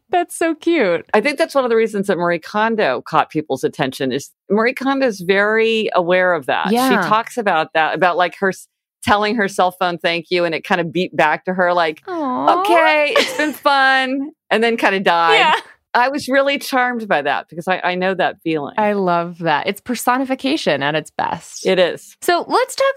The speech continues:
Speaker 1: a little bit about imposing order, right? Like, I know you've already briefly mentioned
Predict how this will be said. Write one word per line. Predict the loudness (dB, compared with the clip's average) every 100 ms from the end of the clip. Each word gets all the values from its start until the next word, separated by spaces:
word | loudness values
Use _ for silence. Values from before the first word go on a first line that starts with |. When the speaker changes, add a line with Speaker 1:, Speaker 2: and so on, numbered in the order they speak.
| 0
Speaker 1:
a |
little | 2 2
bit | 0
about | 2 2 0 -2
imposing | -2 -2 -4 -2 0 0 0 -2 -4 _
order, | -2 0 -2 -4 -8 _ -4
right? | 0 2 2 0
Like, | 0 -2 -4 _ _ _
I | 0
know | 2 4 4 2 0
you've | -2 2
already | 2 2 0 -2 -2
briefly | -2 0 0 0
mentioned | 0 0 0 0 0 -2 -4